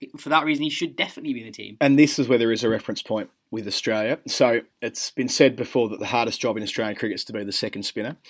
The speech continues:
Speaker 2: You only ever get rolled out in conditions which suit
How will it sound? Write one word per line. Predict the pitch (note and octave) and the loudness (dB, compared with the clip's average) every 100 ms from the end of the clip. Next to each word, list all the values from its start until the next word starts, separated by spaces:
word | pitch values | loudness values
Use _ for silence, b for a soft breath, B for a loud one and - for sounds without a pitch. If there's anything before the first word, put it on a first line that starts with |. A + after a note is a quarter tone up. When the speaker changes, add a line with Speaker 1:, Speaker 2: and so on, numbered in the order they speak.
| b | b
Speaker 2:
You | - | 0
only | A#2+ D3 D3 | 4 8 10
ever | C#3 | 8
get | B2+ A#2+ | 6 0
rolled | A2+ A2+ A2 | 2 2 2
out | G#2+ G#2 _ - | 0 -2 _ -10
in | A2+ | -8
conditions | B2 A#2 A2 A2 G#2 | -6 -4 -4 -4 -4
which | G2+ | -4
suit | - C3 A2+ | 0 2 0